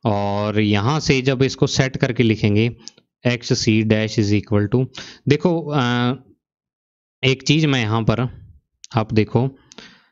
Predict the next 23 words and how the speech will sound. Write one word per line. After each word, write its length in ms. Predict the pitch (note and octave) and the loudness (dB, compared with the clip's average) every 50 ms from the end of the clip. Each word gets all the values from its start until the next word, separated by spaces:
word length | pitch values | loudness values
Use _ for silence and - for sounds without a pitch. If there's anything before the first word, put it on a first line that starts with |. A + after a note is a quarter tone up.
| _ _ _ _ _ _ _ _ _ _ _ - | _ _ _ _ _ _ _ _ _ _ _ -2
इसको 240 | C#3 - - F#3 F#3 E3+ | 0 2 2 2 2 2
जी 240 | A#2+ A#2+ C#3 D3+ | 2 2 2 2
क्यूब 340 | D#3 E3 F#3 F#3 F3+ F#3 E3+ | 2 2 4 4 4 4 4
लिख 220 | E3+ D3 B2 - A2+ | 2 0 0 0 0
दूँ, 160 | G#2+ G#2+ G2 D#2+ D2+ - - - - - - - - _ _ _ _ _ - | 0 0 0 0 -4 -6 -8 -10 -12 -16 -18 -20 -20 _ _ _ _ _ -8
जी 320 | C3 A#2 G#2+ A2+ B2+ C3 C3+ C3+ - | -6 -2 2 2 2 2 0 0 2
क्यूब 300 | B2+ A#2 A2+ A2+ A#2 C3+ | 2 4 4 4 2 0
और 240 | D#3 - - B2 B2 | -2 -2 -2 -4 -4
स-, 340 | C3 - - - - - D3 - C3+ | -4 -8 -8 -8 -8 -8 -8 -6 -4
जी 300 | A2+ G#2 A2 B2+ C#3+ D3+ | -2 2 2 2 2 2
गुणा 300 | B2+ B2 B2+ C3+ C#3+ C#3+ | 2 2 2 2 2 0
में 120 | C3+ C3+ | 0 0
यहाँ 180 | B2+ A#2+ G#2+ F#2+ | 0 0 0 -2
पर 120 | F2 - | 0 0
लगा 260 | G2+ G2 G2 G2+ G2+ G2+ | 0 2 2 0 0 0
दूँ, 180 | G#2+ G#2+ G#2 F#2+ - - - _ _ _ _ _ _ _ _ _ _ _ _ _ _ _ - - | 0 -2 -2 -2 -6 -14 -20 _ _ _ _ _ _ _ _ _ _ _ _ _ _ _ -10 -8
जी 340 | A2+ G#2+ G2+ A2+ A#2+ B2 A#2+ | -6 -2 2 2 2 4 4
गुणा 240 | A#2 A#2 A#2+ A#2+ A#2 | 2 2 2 2 0
में 120 | A2+ A2 | 0 0
यहाँ 140 | G2 F2+ F2 | 0 0 -2
पर 100 | - F#2 | -2 -2
लगा 240 | F#2 F#2 F#2+ F#2+ F#2+ | -2 0 0 0 -2
दूँ, 180 | F#2 - A2 | -2 -4 -8